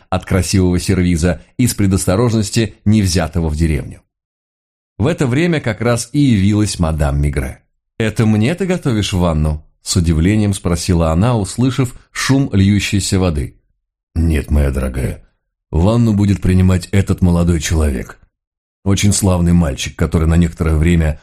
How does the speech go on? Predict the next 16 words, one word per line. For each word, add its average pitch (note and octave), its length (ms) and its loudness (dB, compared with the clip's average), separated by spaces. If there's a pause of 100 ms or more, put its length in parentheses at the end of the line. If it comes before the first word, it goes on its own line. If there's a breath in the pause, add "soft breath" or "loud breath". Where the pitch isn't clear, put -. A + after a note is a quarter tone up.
(100)
останется F2 580 0
здесь D2+ 340 0
с - 80 -4
тобой. C2 460 -6 (480)
Зовут G#2 460 2
его G#2+ 460 0
Жорж G2 500 -2
Анри. F2 480 0 (440)
Он C3 180 0
обещал B2+ 520 0
при A#2 140 2
первом B2+ 560 2
удобном A2 520 2
случае B2 520 2
отсюда A2 480 0
сбежать, G#2 640 -2